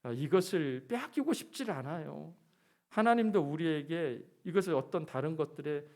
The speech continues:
빼앗기지 않도록 하기 위해서 진리를 알지니 진리가 너희를 자유롭게 하리라고 했습니다. 진리 안에서 뭐 올무-, 진리가 올무가 되는 것이 아니라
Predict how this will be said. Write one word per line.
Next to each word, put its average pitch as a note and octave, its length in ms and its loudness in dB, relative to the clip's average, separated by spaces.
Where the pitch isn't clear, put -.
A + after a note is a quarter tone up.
빼앗기지 B3 420 0
않도록 D3 420 0
하기 C#3+ 220 -4
위해서 C3 540 -8
진리를 A#3 600 4
알지니 C3 680 -8
진리가 C#3+ 460 -4
너희를 A#2+ 420 -4
자유롭게 D#3 460 -6
하리라고 C3 400 -4
했습니다. - 800 -14
진리 D3 440 -2
안에서 B2 920 -6
뭐 F#3+ 320 -10
올무-, G3 600 2
진리가 G#3 440 0
올무가 G3 440 2
되는 C3+ 280 -2
것이 B2 300 -8
아니라 A2 480 -14